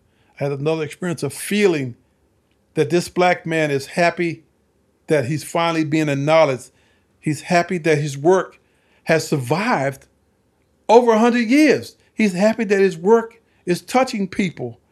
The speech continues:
and bringing people together. He's happy that the things that he wrote on the, on the jugs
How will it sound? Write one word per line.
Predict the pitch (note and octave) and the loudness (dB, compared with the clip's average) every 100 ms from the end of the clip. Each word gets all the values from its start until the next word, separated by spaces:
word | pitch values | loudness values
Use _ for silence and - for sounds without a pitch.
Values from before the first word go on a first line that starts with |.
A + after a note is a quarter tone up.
| _ | _
and | E3+ D#3+ | -6 -2
bringing | D3 G#3 A3+ A3 | 0 2 2 -2
people | A3+ G#3+ F#3+ | -2 -2 -2
together. | F3+ F3 G3 D3 - - | -6 -2 -2 -2 -8 -20
He's | - G#3 G3+ | -6 -4 0
happy | G#3 G#3+ A3+ | 0 0 -2
that | F#3 F3+ | -2 -2
the | F3 | -2
things | E3 G3 G3+ G3 | -2 0 0 0
that | G3 | -2
he | F3+ | -2
wrote | F3 E3+ A#3 A#3 | 0 2 2 2
on | F3+ E3 | -2 -2
the, | D#3 D3 _ _ _ _ _ - | -6 -6 _ _ _ _ _ -6
on | F3+ F#3 | -4 -2
the | |
jugs | D#3+ C3+ C4 A#3 G#3 - | -4 -2 0 0 -4 -14